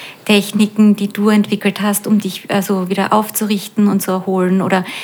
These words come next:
zum Beispiel nach so einem ganz langen Tag Kunsttherapie oder ich weiß nicht, wie lange du jetzt zum Beispiel in Griechenland oder in der Ukraine am Stück warst.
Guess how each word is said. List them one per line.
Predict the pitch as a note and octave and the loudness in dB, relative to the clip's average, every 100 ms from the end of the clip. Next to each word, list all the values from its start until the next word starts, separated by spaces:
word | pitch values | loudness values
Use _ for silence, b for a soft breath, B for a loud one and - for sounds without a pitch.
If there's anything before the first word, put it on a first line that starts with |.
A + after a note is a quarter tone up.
| B - | B -16
zum | - G3 | -4 0
Beispiel | G3+ G3+ G3+ | 0 2 2
nach | G3 | 2
so | - | 2
einem | G3+ G3+ | 2 2
ganz | F3+ G3+ - | 2 2 2
langen | F#3+ F#3+ G3 G3 | 2 2 2 0
Tag | G3 F#3+ E3+ F3 - - - - - | 0 -2 -2 -4 -10 -18 -20 -20 -2
Kunsttherapie | A3 G3+ - F#3+ F#3 F3+ F3 | 2 2 0 -4 -4 -4 -4
oder | F3 G3+ F#3+ E3+ E3+ B B B | -2 -2 0 0 -2 B B B
ich | - | -2
weiß | F#3+ | 2
nicht, | A3+ G3 | 2 2
wie | A3 | 2
lange | G3 F#3 G3+ | 2 4 4
du | A3 | 4
jetzt | G#3 G3+ | 2 2
zum | - | 0
Beispiel | G3 F#3 - F#3 F3+ | 2 0 -2 -6 -2
in | G#3 | -2
Griechenland | - G#3 F#3 F3+ F3 F3 - | 0 -2 0 0 0 -2 -4
oder | F#3 F#3 | -6 -4
in | F3+ | -2
der | F3+ | -2
Ukraine | G3+ - G#3 G#3 G3+ - | -4 -4 0 2 2 2
am | F#3+ | 0
Stück | - - B3 - | -2 -2 -2 -4
warst. | F3+ F3+ F3+ - | -6 -6 -8 -10